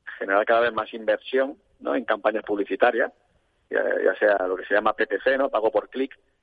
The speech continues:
eh, y generar mucho más tráfico a una web, eh, con el, el objetivo, ¿no? De trabajar todo lo que es el embudo de venta, ¿no? El purchase funnel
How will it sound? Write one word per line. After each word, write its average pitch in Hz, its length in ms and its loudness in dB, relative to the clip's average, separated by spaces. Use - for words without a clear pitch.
eh, 104 280 2
y - 100 -8
generar 120 360 2
mucho 135 240 -2
más 127 220 -4
tráfico 135 560 0
a 113 80 2
una 117 160 0
web, 131 260 2
eh, - 60 -14
con 104 160 -8
el, 98 220 -4
el 98 80 -4
objetivo, 110 440 2
¿no? 120 80 2
De 117 100 0
trabajar 101 460 -2
todo 113 160 -2
lo 110 40 2
que 113 80 -6
es - 80 -6
el 104 100 2
embudo 107 380 2
de 104 120 4
venta, 131 340 -2
¿no? 131 180 2
El 98 260 0
purchase 113 520 -2
funnel 139 340 0